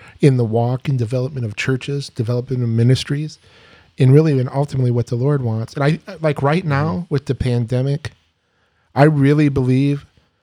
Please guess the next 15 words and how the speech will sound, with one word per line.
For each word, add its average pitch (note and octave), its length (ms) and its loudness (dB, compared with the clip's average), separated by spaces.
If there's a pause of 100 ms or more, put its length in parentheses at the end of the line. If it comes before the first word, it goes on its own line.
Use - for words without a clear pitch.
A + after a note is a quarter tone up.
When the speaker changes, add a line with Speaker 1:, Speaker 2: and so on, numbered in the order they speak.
(200)
Speaker 1:
God, B2+ 300 0
that C3 240 0
we're D3 140 2
gonna D#3+ 160 4
see D3 240 0
more C3+ 240 4
functioning B2+ 520 0
like A2 200 -4
this - 480 0 (300)
and B2 180 2
less B2+ 200 0
functioning B2 640 -2
in B2 160 -2
the A#2+ 80 0
Western A#2 640 -2